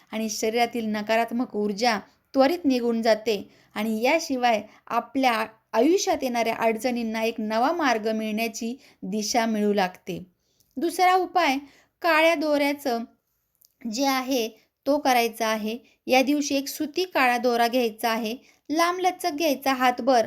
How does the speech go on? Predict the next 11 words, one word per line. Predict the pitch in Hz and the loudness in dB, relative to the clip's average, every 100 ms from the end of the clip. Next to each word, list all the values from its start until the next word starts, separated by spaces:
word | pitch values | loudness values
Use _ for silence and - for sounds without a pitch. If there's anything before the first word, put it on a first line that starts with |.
| - | -2
आपल्या | 220 220 240 | -6 0 0
उंची | 240 233 214 269 | 0 -2 -2 0
एवढा. | 240 233 214 208 - _ | 0 0 0 -4 -16 _
शांत | - 294 269 262 | -4 0 2 0
चित्ताने | 269 269 - 247 240 | -2 -4 -4 -2 -2
बसून | 233 247 254 277 | -2 -2 0 0
त्या | 262 226 | 0 0
दोऱ्यावरती | 226 233 233 226 226 220 262 | 0 2 2 2 0 -2 -2
नऊ | 269 330 403 | 2 2 2
गाठ | 339 - 233 220 | 2 2 2 -2
बांधायच्या. | 185 170 156 151 - | -2 -2 -4 -8 -12